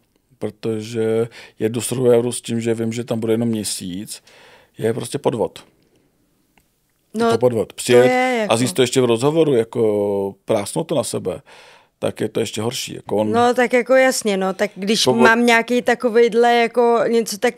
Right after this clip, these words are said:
Speaker 2: snad umím
Speaker 1: Ještě,
Speaker 2: držet
Speaker 1: ještě,
Speaker 2: hubu a
Speaker 1: ještě
Speaker 2: neříct
Speaker 1: přiznal,
Speaker 2: to,
Speaker 1: že to
Speaker 2: jako.
Speaker 1: jako fakt jako prohrál, jo.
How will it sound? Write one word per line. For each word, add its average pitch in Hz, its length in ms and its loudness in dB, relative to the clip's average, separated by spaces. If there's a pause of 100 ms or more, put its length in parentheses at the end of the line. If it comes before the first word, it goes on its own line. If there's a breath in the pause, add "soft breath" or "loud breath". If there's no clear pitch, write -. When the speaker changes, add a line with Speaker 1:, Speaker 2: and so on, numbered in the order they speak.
Speaker 2:
snad 233 300 -2 (1300 loud breath)
umím 220 440 -2 (100)
Speaker 1:
Ještě, - 220 -2
Speaker 2:
držet 208 300 2
Speaker 1:
ještě, 220 160 4
Speaker 2:
hubu 226 380 0
a 233 40 4
Speaker 1:
ještě 226 180 2
Speaker 2:
neříct 220 200 2
Speaker 1:
přiznal, 123 320 4
Speaker 2:
to, 123 60 6
Speaker 1:
že 113 80 2 (100)
to 131 80 4
Speaker 2:
jako. 127 200 2
Speaker 1:
jako 127 100 -6 (100)
fakt - 240 -2
jako 123 200 -2
prohrál, 120 500 0
jo. 64 160 -8